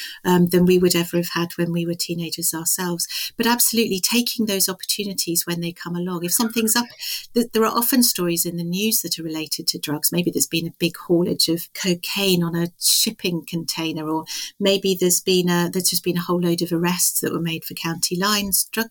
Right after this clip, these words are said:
dealing. And if there's something that comes up, then absolutely take all of those opportunities as they come along. And at twelve, kind of ten, eleven, and twelve are really good ages to be starting opening up those conversations, because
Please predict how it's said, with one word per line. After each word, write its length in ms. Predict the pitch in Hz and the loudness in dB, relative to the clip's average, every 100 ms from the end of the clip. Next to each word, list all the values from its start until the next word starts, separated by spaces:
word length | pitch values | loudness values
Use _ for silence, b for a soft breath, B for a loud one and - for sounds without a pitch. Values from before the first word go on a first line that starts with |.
| - | -4
dealing. 580 | 202 160 151 156 147 156 | -2 -2 -6 -8 -8 -8
And 140 | 165 | -4
if 140 | 220 226 | -2 0
there's 180 | 254 - | 2 2
something 320 | 285 285 254 | 2 2 0
that 200 | 220 - | 0 -6
comes 220 | 214 208 - | -6 -2 0
up, 320 | 202 - - | 0 -4 -4
then 240 | 190 190 - | -2 -2 -2
absolutely 480 | 233 240 - 233 202 | 0 0 2 0 0
take 320 | - 214 214 | 0 0 0
all 160 | 226 240 | 2 2
of 140 | 240 | 0
those 400 | 180 170 175 - | 2 4 4 2
opportunities 760 | - - - 202 185 175 185 180 | 0 -4 -2 0 0 0 0 -2
as 120 | 180 | -2
they 140 | 185 | -4
come 240 | 180 - 180 | -6 -4 -4
along. 360 | 180 196 175 | -2 -2 -2
And 140 | 175 175 B B B - | -2 -4 B B B -6
at 140 | 214 - - | -6 -8 -8
twelve, 440 | - 269 262 254 - | 0 2 2 0 0
kind 180 | 240 | 0
of 120 | 240 240 | 0 0
ten, 300 | - 277 285 | 0 4 4
eleven, 640 | 247 240 233 165 165 170 B B B B - | 4 0 0 -2 -4 -6 B B B B -4
and 200 | 214 214 | -2 0
twelve 280 | - 240 233 | 2 2 2
are 100 | 233 | 2
really 240 | 262 262 | 2 0
good 200 | 254 233 | 0 0
ages 400 | 220 214 208 - | 2 0 0 0
to 120 | - | 0
be 120 | - 196 | 0 2
starting 580 | - 214 214 - 180 | 2 2 0 0 0
opening 400 | 190 202 - 196 | 0 -2 -4 -2
up 180 | 196 - | -2 -4
those 240 | 190 180 - | -2 -2 -2
conversations, 880 | 185 180 175 - 165 - 156 160 | -4 -4 -4 -4 -6 -8 -8 -8
because 440 | - 196 226 208 | -8 -6 -2 -2